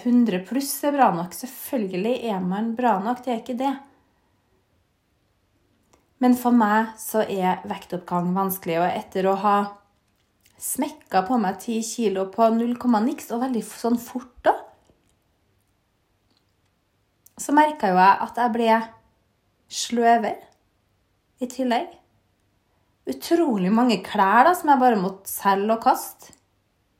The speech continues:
Så sinnssykt upraktisk sånn sett. Hele klesskapet passet plutselig ikke lenger.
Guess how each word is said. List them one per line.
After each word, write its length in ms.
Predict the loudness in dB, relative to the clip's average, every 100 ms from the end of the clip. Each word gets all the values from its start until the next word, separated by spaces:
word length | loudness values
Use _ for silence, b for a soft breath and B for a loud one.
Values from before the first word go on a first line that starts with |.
| _ _ -14
Så 140 | -8
sinnssykt 520 | -6 0 0 0 -6 -6
upraktisk 480 | -4 -4 -4 -6 -6
sånn 200 | -2 -2
sett. 200 | -4 -4
Hele 260 | 2 2 2
klesskapet 540 | 0 0 0 -4 -4 -6
passet 320 | -6 -4 -6
plutselig 320 | -6 -4 -4
ikke 160 | -2 -4
lenger. 380 | -2 -2 -4